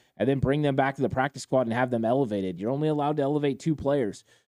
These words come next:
So it's making it a little bit more diluted and difficult. The hope would definitely be Jake Moody's healthy. If he is, you could easily elevate a wide receiver and a tight end and call it a day. Uh, so we'll see what the forty-niners end up doing,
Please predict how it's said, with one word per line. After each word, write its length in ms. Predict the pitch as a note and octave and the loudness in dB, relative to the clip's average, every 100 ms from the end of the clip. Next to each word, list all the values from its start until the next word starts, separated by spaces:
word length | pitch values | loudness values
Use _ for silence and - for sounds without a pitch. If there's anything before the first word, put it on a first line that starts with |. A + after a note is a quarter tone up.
| _ | _
So 80 | A2+ | -2
it's 140 | B2 B2+ | -2 0
making 320 | C3+ D#3+ E3 | 0 2 2
it 120 | E3 | 2
a 60 | D3 | 2
little 240 | C#3+ D#3 | 2 2
bit 140 | D#3+ | 0
more 260 | D3 D3 D3 | 2 2 0
diluted 560 | C3+ C#3+ C3 D3 D3 C#3 | 0 0 2 2 2 2
and 160 | A#2+ | 0
difficult. 480 | C#3 C#3 B2+ G2+ C#2 _ _ _ | -2 -4 -4 -4 -6 _ _ _
The 40 | |
hope 300 | - E3+ A#3 | 0 2 2
would 160 | E3+ D3+ | 0 2
definitely 480 | C3+ F3 G3 D#3+ C#3+ | 0 0 0 0 2
be 200 | C3+ D#3 | 0 -2
Jake 300 | C3 D3 B2+ | 0 -2 2
Moody's 300 | C3 E3 A#2+ | 0 0 0
healthy. 440 | A#2+ G3 - F#2 - _ | -2 0 -2 -4 -8 _
If 60 | _ | _
he 160 | A#2+ B2 | 0 2
is, 300 | E3+ A3 - _ _ | 2 0 -8 _ _
you 100 | C3+ | -4
could 160 | E3+ C#3 | 0 2
easily 420 | G#3+ G3+ F3 B2+ | 2 2 2 2
elevate 400 | B2 C#3 B2+ C3 | 2 2 2 2
a 60 | |
wide 220 | B2+ B2+ A#2 | 2 2 0
receiver 340 | A2+ C3 A2+ | -2 -2 -2
and 80 | G#2 | -4
a 40 | |
tight 280 | - A#2+ A2 | -4 -2 0
end 160 | G2+ F2+ | 0 -4
and 100 | F#2 | -2
call 220 | A#2+ A#2 | 0 0
it 60 | |
a 40 | F#2+ | -2
day. 360 | G#2 B2+ D2+ - _ - - _ - | 0 0 -2 -10 _ -20 -20 _ -4
Uh, 160 | F#2+ | -2
so 240 | F#2+ C3 A#2 | 0 2 2
we'll 200 | A#2+ D3+ | 2 0
see 160 | F3 | 0
what 100 | E3 | 0
the 80 | D3 | 0
forty-niners 520 | - D3 C#3+ C#3 C3 | 0 0 0 0 -2
end 220 | G2+ C#3 | -2 0
up 140 | C3+ G#2+ | 0 2
doing, 400 | A#2+ C#3 B2 | 2 4 2